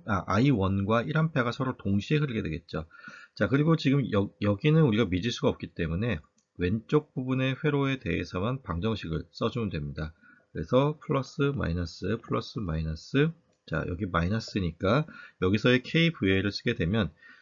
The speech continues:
십육 볼트만큼의 전압 상승이 있고요. 자, 여기 위쪽에 있는 이 옴 저항 같은 경우에는 이 곱하기 아이원의 지금 전압 강화,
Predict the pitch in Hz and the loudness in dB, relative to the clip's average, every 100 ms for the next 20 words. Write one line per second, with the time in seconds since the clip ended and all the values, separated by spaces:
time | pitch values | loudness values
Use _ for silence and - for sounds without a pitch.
0 | _ - - 185 160 92 - 147 151 - | _ -4 2 4 4 2 2 4 4 4
1 | 156 131 92 82 110 110 - 87 87 120 | 2 4 2 2 0 2 0 -2 -2 -2
2 | 123 - 127 101 82 85 80 98 147 - | -4 -2 -2 -2 -2 -4 0 0 -2 -8
3 | _ _ _ 87 78 98 104 135 110 - | _ _ _ -2 0 0 0 2 2 2
4 | 156 156 151 104 110 160 160 113 113 101 | 2 4 4 4 4 6 6 4 2 0
5 | - 101 92 87 87 123 120 87 104 147 | -2 -2 0 0 0 -2 -4 -4 -4 -6
6 | 131 - 123 117 - 95 110 85 92 110 | -6 -2 0 -2 -2 0 2 2 2 2
7 | 139 160 - 104 95 85 90 101 - 82 | 2 0 -2 -4 -2 0 0 -2 -4 -4
8 | 78 | -4